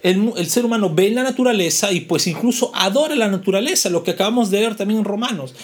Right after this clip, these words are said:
Se hacen figuras de aves, se hacen figuras del mismo hombre, ¿no? Adoran a figuras humanas, adoran a personas humanas, llamándoles santos, canonizando santos.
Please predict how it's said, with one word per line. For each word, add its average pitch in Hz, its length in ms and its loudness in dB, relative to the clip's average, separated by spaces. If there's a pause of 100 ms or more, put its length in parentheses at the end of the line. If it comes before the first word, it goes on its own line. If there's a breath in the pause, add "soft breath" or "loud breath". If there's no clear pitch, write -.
(220 loud breath)
Se - 160 0
hacen 208 180 0
figuras 110 460 -2
de 101 160 0
aves, 226 520 2
se - 100 -2
hacen 147 180 -2
figuras 127 400 -2
del 117 160 -2
mismo 156 340 -2 (220)
hombre, 165 480 0 (300 loud breath)
¿no? 185 420 -2
Adoran 226 640 2
a - 60 0
figuras 180 760 0
humanas, 175 800 0
adoran 247 460 2
a - 160 -2
personas 233 960 0
humanas, 180 680 -2 (640 loud breath)
llamándoles 190 500 0
santos, 214 480 0
canonizando 190 840 -2
santos. 139 680 -6